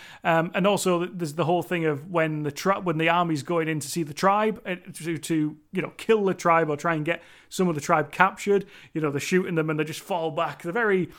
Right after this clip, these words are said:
n-, nineteen seventies cheap, low budget kind of war movie style kills.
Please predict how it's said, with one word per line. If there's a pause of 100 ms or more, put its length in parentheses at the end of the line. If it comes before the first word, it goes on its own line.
(260)
n-,
nineteen
seventies (420)
cheap,
low
budget
kind
of
war
movie
style
kills.